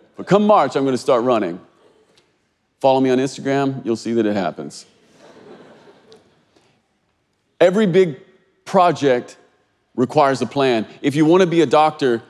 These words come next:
there's a plan for that. And aren't you glad? Aren't you glad when you go to the doctor that they've been vetted? Aren't you glad that they've been run through a plan,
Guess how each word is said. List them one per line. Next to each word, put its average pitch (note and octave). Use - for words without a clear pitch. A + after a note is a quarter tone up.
there's C#3
a B2
plan C3
for A#2+
that. F#2+
And A#2+
aren't G3
you D3
glad? B2
Aren't A3
you A#3+
glad E3+
when E3
you D#3
go D#3+
to E3
the D3+
doctor C#3
that C3
they've C#3+
been C3+
vetted? G2+
Aren't F#3+
you A3+
glad D3+
that B2
they've C3
been A#2
run C#3
through C3
a A2
plan, G#2+